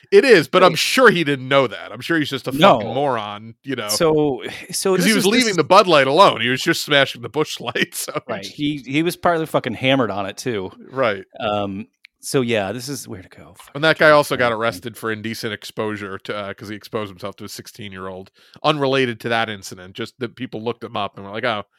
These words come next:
Speaker 1: okay, so this is, this guy's
Speaker 2: Right,
Speaker 1: clearly
Speaker 2: co-, so they're
Speaker 1: fucking"
Speaker 2: mad that Bud Light is contributing to the trans agenda of grooming children. Meanwhile, he's fucking exposing s-, himself to a minor.
Speaker 1: It's, it's without fail, these people. It's like that. It's just always like that. They're always
Speaker 2: It's
Speaker 1: the fucking,
Speaker 2: always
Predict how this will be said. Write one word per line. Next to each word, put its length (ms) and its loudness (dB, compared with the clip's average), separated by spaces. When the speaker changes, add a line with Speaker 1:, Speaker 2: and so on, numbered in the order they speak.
Speaker 1:
okay, 260 -6
so 200 -10
this 100 -10
is, 120 -18
this 180 -14
guy's 200 -10
Speaker 2:
Right, 180 2
Speaker 1:
clearly 120 -6
Speaker 2:
co-, 120 0
so 200 4
they're 140 4
Speaker 1:
fucking" 160 -2
Speaker 2:
mad 400 2
that 500 -4
Bud 220 0
Light 400 2
is 180 -10
contributing 520 -6
to 60 -8
the 120 -10
trans 360 -4
agenda 380 -6
of 160 -8
grooming 380 -4
children. 500 -6
Meanwhile, 480 2
he's 280 -8
fucking 220 -4
exposing 420 -6
s-, 100 -12
himself 460 -10
to 120 -10
a 60 -8
minor. 280 -8
Speaker 1:
It's, 220 -2
it's 180 0
without 320 6
fail, 300 -2
these 200 -10
people. 400 -10
It's 140 -16
like 220 -10
that. 300 -12
It's 200 -14
just 200 -14
always 260 -10
like 240 -16
that. 240 -14
They're 160 -12
always 200 -8
Speaker 2:
It's 140 -10
Speaker 1:
the 80 -12
fucking, 160 -2
Speaker 2:
always 580 2